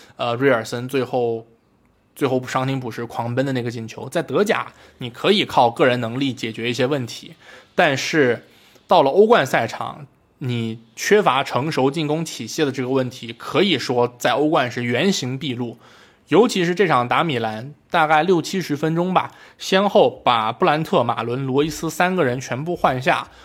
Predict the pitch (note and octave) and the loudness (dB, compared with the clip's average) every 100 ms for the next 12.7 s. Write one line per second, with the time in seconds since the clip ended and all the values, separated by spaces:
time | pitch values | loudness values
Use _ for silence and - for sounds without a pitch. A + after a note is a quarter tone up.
0 | - - F3+ C#3+ E3 C3+ A#2+ D3 G3 G3+ | -2 2 4 4 2 4 2 2 0 2
1 | C#3 D3 D#3 D#3 D#3 C#3 D3+ C3+ C#3 D3+ | 2 2 2 0 0 -2 -2 -4 -6 -6
2 | C#3 D#3 D3+ D#3 D#3 A#2+ A#2 D#3+ E3+ F3+ | 0 2 2 0 -2 -4 -4 -2 0 2
3 | D#3+ B2+ C3+ C#3+ F#3 C#4+ A#3+ G3 G3+ D3+ | 2 2 0 2 4 4 4 2 0 -4
4 | D#3+ C3+ C#3 D3 C3+ B2+ - C4 B3 C3 | -2 -2 0 -2 -2 -8 -6 2 2 2
5 | A#2+ - C#3 A#2 - - - - _ - | -2 -2 -2 -2 -12 -18 -20 -20 _ -6
6 | - G#3+ C#4+ D#3+ B2 C#3+ F3+ E3+ - B2 | -2 2 4 4 4 2 2 2 0 -2
7 | E3 A2 B2 D3 C3 G3 F3+ A2+ G#2 D3 | -2 -6 -4 -2 0 2 2 0 -4 -2
8 | F#3 B2+ C3 G#3 C#3+ - A#2+ A#2+ C#3+ D3+ | 0 0 0 -2 -2 -4 -4 -6 -8 -6
9 | C#3+ - - _ _ _ _ _ - A3 | -8 -8 -14 _ _ _ _ _ -2 2
10 | A3 G3+ D#3 A#2 C3 E3 C#3+ B2 C3 C#3 | 4 4 0 -4 -2 0 0 0 2 2
11 | A#2+ - F3 F#3+ F3 F#3 D#3+ A#2 C#3+ C3+ | 0 -2 0 2 2 2 0 0 0 0
12 | B2 A#2+ D3 E3 F3+ C#3+ D#3+ | -4 -2 -2 -2 -4 -4 -6